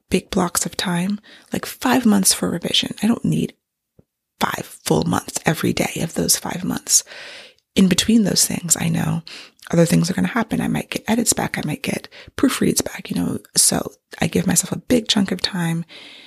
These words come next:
And in that time, I'll, I'll also need to probably take breaks to think about things. But, you know, I have, I have the structure of the year and something to, to work towards. Next,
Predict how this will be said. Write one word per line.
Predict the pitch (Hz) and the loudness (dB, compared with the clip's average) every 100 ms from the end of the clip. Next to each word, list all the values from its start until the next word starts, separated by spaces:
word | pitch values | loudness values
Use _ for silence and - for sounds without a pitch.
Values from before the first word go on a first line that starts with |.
| - - | -20 0
And | 180 170 - _ _ _ - | 4 4 2 _ _ _ 2
in | 170 | 4
that | - - | 4 0
time, | - 165 | -2 -2
I'll, | - - | -2 -2
I'll | - - | 0 0
also | 180 - | 2 2
need | 180 | 2
to | - | 0
probably | - - | -2 -4
take | - - - | -4 -8 -4
breaks | 254 240 233 - | 2 2 2 -2
to | 214 | 0
think | 214 220 | 0 0
about | 220 196 - | -2 -4 0
things. | 202 196 202 - - - - - _ - | 0 0 -2 -6 -12 -20 -20 -20 _ 0
But, | 269 - _ | 0 0 _
you | 202 | 2
know, | 208 | 2
I | |
have, | 196 220 202 - - - 196 | 2 2 0 -4 -16 -6 0
I | |
have | 196 | 2
the | 180 | 2
structure | - 190 - - - | 2 2 0 -2 -2
of | - - | -4 -4
the | 214 | -4
year | - - - - | -4 -6 -12 -12
and | - 160 170 - - - - - - | -6 -4 -4 -6 -10 -20 -20 -16 -8
something | - - - | -2 0 2
to, | - - - - | 0 -2 -6 -4
to | - - | -2 0
work | 175 - | -2 -4
towards. | - - - - - - - - - - - _ _ | -8 -12 -4 -2 -2 -6 -20 -20 -20 -20 -20 _ _
Next, | - 202 - - - | 0 4 4 2 -2